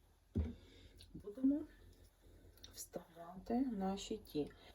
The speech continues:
А ще на них пише, якої висоти кожна штучка має. Значить, тут є два високі, два шорт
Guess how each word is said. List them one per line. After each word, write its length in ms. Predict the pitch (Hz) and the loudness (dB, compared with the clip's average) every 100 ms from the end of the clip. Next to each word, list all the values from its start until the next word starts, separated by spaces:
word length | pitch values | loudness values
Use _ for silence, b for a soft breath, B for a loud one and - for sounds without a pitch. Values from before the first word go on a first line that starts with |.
| B B - | B B -6
А 140 | 180 180 | -4 -2
ще 200 | - 254 | 4 8
на 100 | 285 | 8
них 280 | 220 233 - | 6 4 0
пише, 420 | 208 240 - 240 | 6 6 8 8
якої 460 | 208 - 214 220 | 8 6 6 6
висоти 800 | 214 196 - 175 - 180 175 208 311 - - - - - _ - - b b b b b b - - - - - | 6 4 0 -2 2 4 4 2 0 -4 -20 -20 -20 -20 _ -20 -20 b b b b b b -20 -20 -20 -20 -16
кожна 360 | - 202 208 214 | -14 -6 -2 -2
штучка 480 | - 196 196 - 196 | -2 -4 -4 0 2
має. 400 | 151 131 131 143 | 2 0 -2 -2
Значить, 540 | 160 165 - 156 - B B B B B B - - | -2 -4 -4 -6 -10 B B B B B B -20 -14
тут 380 | - 226 - 175 | -10 -8 -10 -6
є 380 | 180 180 160 151 B B B B _ - | 0 2 2 -2 B B B B _ -14
два 400 | 156 156 147 135 151 | -6 -2 -2 0 0
високі, 1000 | 170 - - 131 123 120 - 214 254 339 - - - - - - - - B B B B B B - - - - - - | 0 -2 -4 -2 -2 -4 -8 -2 -2 -2 -10 -20 -20 -20 -20 -18 -16 -16 B B B B B B -20 -20 -20 -20 -10 -8
два 420 | 170 170 175 139 | -8 -6 -4 -4
шорт 840 | - - 151 135 143 - - - | -4 -2 0 2 2 0 -4 -12